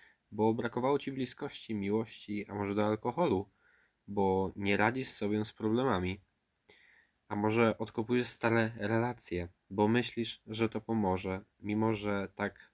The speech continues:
nie będzie. Mogę tu wymieniać i wymieniać. Każdy ma swoje skały, ramiona, w które biegnie. Ale dlaczego te ramiona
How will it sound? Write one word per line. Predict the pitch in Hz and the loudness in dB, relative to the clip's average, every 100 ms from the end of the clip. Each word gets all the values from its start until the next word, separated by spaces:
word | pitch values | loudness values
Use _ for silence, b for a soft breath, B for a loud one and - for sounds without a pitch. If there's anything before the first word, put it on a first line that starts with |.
| _ | _
nie | 104 98 | -2 0
będzie. | 87 82 85 - - _ _ _ _ _ _ _ _ _ _ _ _ _ _ | 0 -2 -4 -10 -18 _ _ _ _ _ _ _ _ _ _ _ _ _ _
Mogę | 107 123 151 143 | 0 2 2 0
tu | 139 | -2
wymieniać | 131 131 156 180 185 - - | -2 2 2 0 -2 -4 -10
i | 123 | -4
wymieniać. | 123 110 90 - - - _ _ _ | 0 0 0 -6 -10 -20 _ _ _
Każdy | - 117 120 | -4 0 2
ma | 120 | 0
swoje | 113 - 160 117 92 | 0 -2 2 2 2
skały, | - - 113 113 120 120 b b b - | -2 0 2 2 0 -4 b b b -4
ramiona, | 104 117 117 92 90 92 _ | 0 2 2 2 0 -4 _
w | - | -10
które | 101 107 | -2 -2
biegnie. | 113 101 90 87 90 _ _ _ _ B B B | 2 2 2 -4 -8 _ _ _ _ B B B
Ale | - 101 104 | 0 0 2
dlaczego | 101 101 - 147 175 | 2 0 0 -2 -2
te | - 123 | -2 0
ramiona | 110 110 90 90 95 | 0 2 0 -2 -4